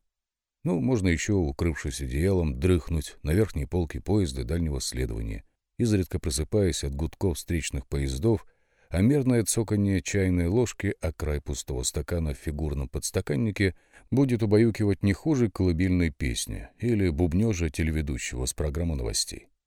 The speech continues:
Короче, сейчас хорошо бы оказаться в тепле и уюте — а не на промозглой, скользкой от наледи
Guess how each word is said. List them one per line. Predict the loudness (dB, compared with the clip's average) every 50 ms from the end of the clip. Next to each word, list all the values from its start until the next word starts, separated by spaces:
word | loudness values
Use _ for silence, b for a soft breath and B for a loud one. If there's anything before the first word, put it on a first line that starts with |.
| _ _ _
Короче, | -4 0 0 0 0 0 0 0 0 2 2 0 -2 -4 -6
сейчас | -6 -4 -4 -2 0 0 0 -2 -2
хорошо | -2 -2 -2 -2 -2 -2 0
бы | 0 0
оказаться | -2 -2 -2 -2 -2 -2 -2 -2 -6
в | -6 -6
тепле | -8 -8 -4 -2 -2 -2 -2 -2 -2
и | -2 0
уюте — | 2 2 2 0 0 -2 -2 -4 -4 -6 -8 -8 -10 _ _ _ _ _ _ _ -4
а | -2 0 0
не | 2 2 2
на | 2 0 0
промозглой, | 0 0 2 2 2 0 0 -2 -4 -4 -4 -4 -2
скользкой | -4 -2 -2 -2 -2 -2 -2 -4 -4 -4 -4
от | -2 -2
наледи | -2 0 0 0 -2 -2 -4 -4 -4 -4 -6